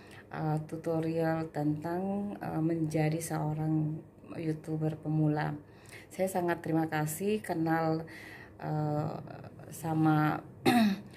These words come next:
channel Mas Timon, walaupun hanya kenal lewat, eh, online, tetapi apa yang saya butuhkan, apa yang saya ingin pertanyakan itu, eh, senantiasa dijawab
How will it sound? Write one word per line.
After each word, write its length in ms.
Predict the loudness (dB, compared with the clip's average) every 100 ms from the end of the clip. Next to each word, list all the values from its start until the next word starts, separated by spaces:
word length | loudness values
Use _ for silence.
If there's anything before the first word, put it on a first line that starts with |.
| -18
channel 560 | -2 4 8 8 8 6
Mas 320 | 4 4 0
Timon, 680 | -2 2 4 4 2 0 -2
walaupun 560 | -2 0 0 0 2 2 4
hanya 340 | 6 6 4 4
kenal 440 | 4 6 6 4
lewat, 440 | 2 2 2 0 -2 -12 -18 -18 -18 -10
eh, 180 | -6 -2
online, 540 | 2 4 4 4 0
tetapi 680 | 0 0 0 -2 -2 -2 -2 -6 -18 -20 -18 -10
apa 400 | -6 -6 0 2
yang 400 | 4 4 2 -2
saya 320 | -4 -2 0 0
butuhkan, 720 | 0 -4 -4 -4 -2 0 0 0
apa 320 | -4 0 2
yang 240 | 4 4
saya 480 | 2 0 2 2 0 -2
ingin 400 | 0 4 4 2
pertanyakan 880 | 0 -4 0 2 0 -2 -2 -2 -4
itu, 400 | -6 -6 -6 -8 -16 -20 -20 -18 -16 -10 -4
eh, 140 | 0
senantiasa 880 | 0 2 4 4 4 0 0 -2 -4
dijawab 720 | -6 -6 0 0 2 0 -4